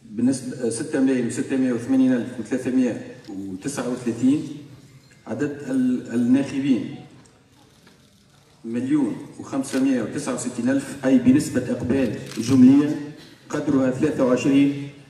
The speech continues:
فاصل تسعة وأربعين بالمية داخل تراب الجمهورية. نسب الإقبال حسب الولايات أو حسب الدوائر الفرعية للانتخابات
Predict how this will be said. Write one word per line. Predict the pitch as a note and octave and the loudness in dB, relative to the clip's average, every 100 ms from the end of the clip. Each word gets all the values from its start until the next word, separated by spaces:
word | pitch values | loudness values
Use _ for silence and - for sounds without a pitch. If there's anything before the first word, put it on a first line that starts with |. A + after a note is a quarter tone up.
| - - | -18 -8
فاصل | C#3+ C#3 C3+ A#2 | -6 -4 -6 -4
تسعة | C#3 C3 | -2 0
وأربعين | B2 A2+ C3 | 0 2 2
بالمية | A#2 A2+ C3 D3 C#3+ - - - - - - - - - - _ | 2 4 6 4 2 -4 -8 -14 -20 -20 -20 -20 -20 -20 -20 _
داخل | A2+ C3+ - C3 B2+ - | -2 0 0 0 -2 0
تراب | B2 C3+ - | 2 2 2
الجمهورية. | B2 B2+ A2+ G#2+ F2+ - - - - - - - - - | 0 2 2 0 -2 -6 -14 -18 -20 -20 -20 -20 -20 -4
نسب | A2+ A#2+ D#3 | 0 2 2
الإقبال | C#3+ D#3 E3 - | 0 0 0 0
حسب | D#3+ D#3 | -2 0
الولايات | D3 C#3+ C3 G#2 - - - - _ _ _ - _ _ - _ _ _ - - - | 2 4 2 0 -4 -10 -18 -20 _ _ _ -20 _ _ -20 _ _ _ -20 -20 -10
أو | B2 | -8
حسب | D3+ - C3 | -6 -4 -2
الدوائر | C3 C#3 C#3+ C#3+ C#3 | 0 2 2 0 -4
الفرعية | C#3 C3 C3 - - - A#2+ B2+ C#3+ | -2 0 -2 -4 -10 -6 -2 -2 0
للانتخابات | C3+ C3+ C#3 C3+ C3 C#3 A#2+ A#2+ A2 - | 0 0 -2 -2 -4 -4 -4 -4 -4 -6